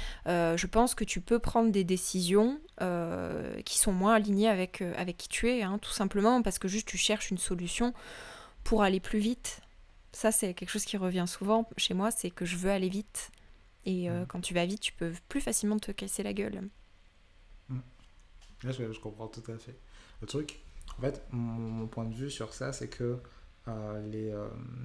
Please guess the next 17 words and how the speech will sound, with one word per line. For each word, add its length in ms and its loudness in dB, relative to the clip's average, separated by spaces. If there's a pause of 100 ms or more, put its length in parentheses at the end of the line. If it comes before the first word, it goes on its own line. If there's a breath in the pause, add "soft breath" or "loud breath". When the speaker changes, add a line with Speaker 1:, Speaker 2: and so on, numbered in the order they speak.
(960 loud breath)
Speaker 2:
en 60 -10
fonction 240 -4
de 40 0
la 60 0
problématique 520 -4
que 100 -6
tu 240 -6
as, 300 -2
il 100 -2
peut 120 -4
y 40 -2
avoir 380 -4
une 160 0
infinité 480 -2
de 60 -2
réponses 380 -6
différentes. 520 -12